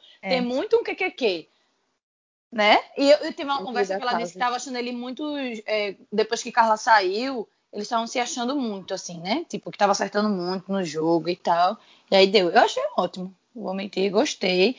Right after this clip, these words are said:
Speaker 2: Só me lembrei do meme, "Planta faz isso, planta faz isso." <laughs>
Speaker 3: <laughs> Eu também.
Speaker 2: Muito bom. Amei esse, esse monstro pra,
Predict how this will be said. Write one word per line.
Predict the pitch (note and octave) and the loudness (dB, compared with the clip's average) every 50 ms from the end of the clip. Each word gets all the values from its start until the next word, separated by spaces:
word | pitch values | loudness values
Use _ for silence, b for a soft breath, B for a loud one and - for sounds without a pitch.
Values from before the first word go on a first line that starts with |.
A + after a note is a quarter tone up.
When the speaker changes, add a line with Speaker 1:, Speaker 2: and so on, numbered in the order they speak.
| B B B | B B B
Speaker 2:
Só | - - A3+ | 2 4 4
me | A3 A3 | 4 6
lembrei | A3 G#3+ G3+ G#3+ G3 | 6 6 8 6 6
do | F#3 D#4 | 6 2
meme, | C#4 A3 F3+ G3+ A3 | 0 0 0 -2 -2
"Planta | - C#4 B3+ A#3+ - A3+ | -2 -2 -4 -4 -4 -2
faz | A#3+ A3 G#3 G3+ G3 | 0 0 0 2 0
isso, | G#3+ C4 - - D4 - | -2 -2 -2 -4 -10 -8
planta | - B3+ B3 B3 - A#3+ | -6 -6 -6 -6 -6 -6
faz | B3+ A#3+ A3 G#3 G#3 | -2 -2 0 0 0
isso." | A3+ A3 C#4+ C4 - - F#4+ - - - C4 - - - | -2 -2 -2 -4 0 0 0 0 2 0 -2 -2 2 2
<laughs> | - - - - - - - - - - - - | 2 2 2 -4 -14 -10 0 4 4 4 4 4
Speaker 3:
<laughs> | |
Eu | A#3+ B3 C4 C#4+ A#3+ A#3 - | 0 6 8 8 8 8 6
também. | - A#3 A#3 A#3 A3 F#3+ F3 F3 - - D#4+ E4 F4 - _ _ _ D5 - - _ B B B B B B B B B B B _ - | 2 -2 -2 -2 -4 -4 -4 -4 -2 0 0 0 0 -2 _ _ _ -10 -10 -10 _ B B B B B B B B B B B _ -2
Speaker 2:
Muito | C#4 C#4 C4 A3 B3+ C#4+ C#4+ | 0 2 2 4 4 2 4
bom. | A3 G3+ F#3 D#3+ D3+ E3+ - - _ | 4 4 2 2 -2 -8 -14 -8 _
Amei | - B3 C#4+ D4 C#4 B3 G#3 G3 G3 G#3 | 4 4 6 6 4 2 2 4 2 2
esse, | G3+ - - B3+ | 2 0 -2 -4
esse | A#3+ A#3 A#3 A3 G#3+ G#3+ - B3+ | -2 2 2 2 2 2 -2 -4
monstro | B3 G#3+ G3+ F#3 - - G#3 G#3+ G#3+ A#3 B3 C#4+ - | -4 -4 -6 -8 -10 -8 -4 -4 -4 -4 -6 -10 -8
pra, | - G#3 G#3 G3 F#3+ F#3 - | -2 0 2 2 2 0 -2